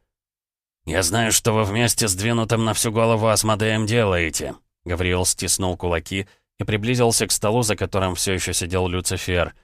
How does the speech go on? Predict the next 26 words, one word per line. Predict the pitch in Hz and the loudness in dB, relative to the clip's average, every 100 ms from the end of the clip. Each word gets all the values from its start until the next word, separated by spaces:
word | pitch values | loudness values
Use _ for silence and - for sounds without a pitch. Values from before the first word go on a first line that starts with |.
| _ _ _ - | _ _ _ -6
"Ты | 87 | -4
для | 85 104 | 2 4
этого | 107 110 | 4 2
выбрал | 107 110 107 110 | 2 2 2 2
именно | 110 110 113 | 2 0 0
землю | 95 110 113 113 | 0 0 2 0
номер | 113 104 | 0 -2
тринадцать? | - 95 104 139 - 80 - _ _ - | 0 2 4 2 2 -2 -8 _ _ -8
Если | 78 101 110 | 0 2 2
бы | 107 | 0
не | 110 | 0
суета | 98 110 101 117 110 | 0 0 0 2 2
с | 110 | 2
луком | 110 110 107 | 2 0 0
Велиала, | 104 110 110 113 113 | 0 2 2 2 2
мы | 113 110 | 0 -2
бы | |
даже | 107 117 107 | 0 0 -2
внимания | 101 113 120 117 110 110 | -2 -2 0 0 0 0
не | 110 | -2
обратили, | 101 107 101 104 98 | 0 0 0 -2 -2
пока | 98 95 | -2 0
не | 98 90 | 0 0
стало | - 98 90 | 2 2 2
слишком | 101 90 95 90 | 0 -2 -2 -2
поздно. | 87 90 76 76 | 0 2 2 -4